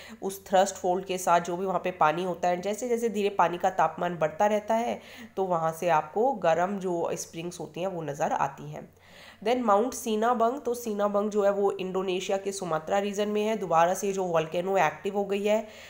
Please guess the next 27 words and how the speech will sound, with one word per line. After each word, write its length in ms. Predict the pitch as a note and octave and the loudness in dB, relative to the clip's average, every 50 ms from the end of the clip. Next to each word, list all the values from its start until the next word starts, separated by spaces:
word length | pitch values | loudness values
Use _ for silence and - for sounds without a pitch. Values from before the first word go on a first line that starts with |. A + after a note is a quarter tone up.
| - - - | -8 -2 2
पहले 180 | G3+ F#3+ G3 G3+ | 2 4 4 2
दो 120 | F#3+ G3+ | 2 0
हज़ार 300 | G3 F3+ F#3+ F3+ F3+ D#3+ F3+ | 4 6 6 6 6 4 0
दस 160 | F3 F3+ - | -2 -2 -2
में 120 | G#3 G#3+ G#3+ | -2 0 0
हुई 200 | G#3+ G#3 G#3 G3+ | 0 0 -2 -4
थी। 500 | G#3 - A3+ A3 A3 A#3 A3+ A3+ - - - - _ _ _ _ _ - _ _ _ - | -6 -6 -4 -4 -4 -4 -6 -10 -16 -20 -20 -20 _ _ _ _ _ -20 _ _ _ -6
इंडोनेशिया 760 | - F#3+ G#3 G3 G3 G3+ G3+ G3 G3 G3 - G#3 G3+ G3+ G3 G3+ | -4 -2 0 0 0 2 2 2 2 2 2 4 4 6 6 4
के 140 | G3+ - G3 | 4 0 0
अंदर 200 | F#3+ G3 F#3+ F#3+ | 0 0 0 2
काफ़ी 260 | - F3+ F#3 - G#3+ | 2 2 2 2 0
सारी 240 | - A3+ G#3 G#3+ G#3+ | 2 2 2 4 4
वोल्केनोज 560 | G3 G3+ G3 G3 G3 F#3+ F#3+ G3+ G3+ G3+ G3+ | 4 4 4 4 2 2 2 2 0 2 4
आती 340 | F#3 F#3 F#3 - G3 G3+ G3 | 2 2 2 0 -4 -2 0
हैं 180 | G3 G3 G3+ | 0 0 0
क्योंकि 300 | G3 - G3 F#3+ - G3 | -2 -4 -8 -6 -4 -4
रिंग 200 | F#3 F3+ F3+ F#3 | -4 -2 -2 2
of 100 | F3 F#3 | 2 2
फायर 360 | F#3 F#3 - F3+ E3+ F3 F#3+ | 2 2 2 4 4 4 2
आपको 220 | G3+ F#3+ F#3+ - G3 | 0 -2 -4 -4 -6
पता 280 | G3 - F#3+ F#3+ G3+ | -4 -4 -2 0 2
होगा 280 | F#3+ F#3 F3+ F#3 G3 G3 | 0 2 2 0 -2 0
circumpacific 840 | G3 - E3+ - - F3+ F3+ F3 F3 E3 E3 - F#3 - - F3+ F3+ | 0 -2 -4 -4 -4 -6 -4 -2 -2 -2 -2 -2 -6 -8 -8 -8 -6
बेल्ट 380 | E3 D#3 D#3+ E3 F#3+ G3 - | -2 0 0 0 0 0 -2
है, 220 | G3+ G3+ G#3 A3 G#3+ - - - - - - - | -2 -4 -4 -4 -8 -12 -18 -16 -16 -16 -16 -4
सेवेंटी 380 | - A3 G3+ G3 G3+ G3 G#3+ G#3+ | 0 2 2 2 0 -2 -4 -2
फ़ाइव 280 | - - F#3+ F#3 G#3 | 2 2 2 2 2